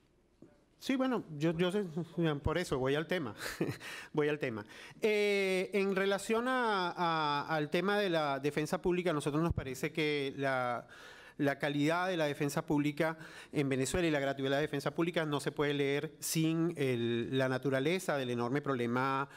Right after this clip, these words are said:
que tiene la justicia en Venezuela. Es decir, asociar la calidad, eh, la defensa pública gratuita con unos enormes déficits en relación a,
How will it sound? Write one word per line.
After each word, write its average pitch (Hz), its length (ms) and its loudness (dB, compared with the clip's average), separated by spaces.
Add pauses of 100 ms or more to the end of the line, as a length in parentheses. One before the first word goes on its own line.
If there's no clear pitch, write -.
(240)
que 131 120 0
tiene 127 240 0
la 135 100 0
justicia 123 360 -4
en 123 60 0
Venezuela. 113 440 -4
Es 123 60 -4
decir, 123 360 -2
asociar 143 720 -2 (260)
la 139 240 -2
calidad, 147 600 0 (100)
eh, 131 360 0
la 131 180 2
defensa 139 420 -2
pública 160 300 0
gratuita 156 480 -2
con 131 180 0
unos 139 240 0
enormes 147 380 2
déficits 135 460 -2
en 117 80 -4
relación 123 500 0 (380)
a, 143 320 0